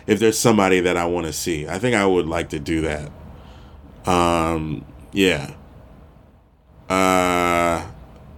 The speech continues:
yeah, Little Dragon. If you like Little Dragon, I think, I think it's good. You know, they got some good jams, and, and I was thinking, like, they got, they had J I D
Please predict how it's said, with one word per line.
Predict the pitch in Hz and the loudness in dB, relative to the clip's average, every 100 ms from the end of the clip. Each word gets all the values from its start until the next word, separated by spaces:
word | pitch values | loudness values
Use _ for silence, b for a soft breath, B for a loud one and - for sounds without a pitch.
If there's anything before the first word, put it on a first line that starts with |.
| - - - B B | -20 -20 -20 B B
yeah, | 175 175 | 0 2
Little | 196 180 | 2 2
Dragon. | 165 160 135 | 0 2 2
If | 127 139 | 2 2
you | 170 | 2
like | 147 156 156 | 2 2 2
Little | 160 156 | 2 2
Dragon, | 127 135 135 131 131 127 - | 2 2 2 0 -2 -4 -4
I | 113 | -2
think, | 107 127 117 107 - - | 0 0 -2 -4 -12 -2
I | 113 | -2
think | 110 117 101 | 2 0 0
it's | 87 | -2
good. | - 95 78 69 - - B B B B B | -2 -2 -2 -6 -14 -20 B B B B B
You | 107 | 2
know, | 110 | 4
they | 110 | 4
got | 110 117 | 4 2
some | 117 98 | 0 0
good | 107 87 | 0 0
jams, | 101 98 95 95 - - | 0 2 0 -4 -10 -4
and, | 107 104 104 - - - | -2 -2 -4 -10 -18 -6
and | 110 | 0
I | 117 | 2
was | 113 113 | 2 2
thinking, | 139 135 123 110 101 | 0 0 0 0 0
like, | 92 90 71 - - B B B B - | -2 -4 -8 -20 -20 B B B B -4
they | 104 107 | 0 4
got, | 110 104 - - - | 4 2 0 -6 0
they | 113 | 2
had | 120 107 78 | 2 0 0
J | 113 110 | 0 2
I | 104 101 | 2 0
D | 90 117 110 92 90 | 2 2 4 0 -6